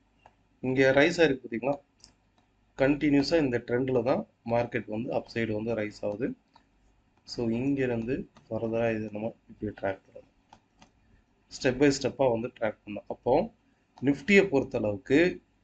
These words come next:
இம்மீடியட் சப்போர்ட்னா இருபத்தி நாலாயிரத்தி இருநூத்தி அறுபது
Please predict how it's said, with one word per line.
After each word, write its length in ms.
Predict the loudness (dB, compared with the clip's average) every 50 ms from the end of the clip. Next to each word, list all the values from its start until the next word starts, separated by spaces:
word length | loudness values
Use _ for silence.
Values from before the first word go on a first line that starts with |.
| _ _ _ _ 4
இம்மீடியட் 500 | 6 8 8 8 8 10 10 8 8 8 4
சப்போர்ட்னா 520 | 2 2 2 0 -2 -2 -2 _ 0 0 0 0 0 -4 _ _ _ _ _ -2
இருபத்தி 360 | 0 2 2 2 0 0 -2 0
நாலாயிரத்தி 520 | 0 2 4 4 4 4 2 -2 _ -6 -4 0 0
இருநூத்தி 360 | 0 2 2 0 0 0 0 0 0
அறுபது 280 | 0 -2 -2 -2 -2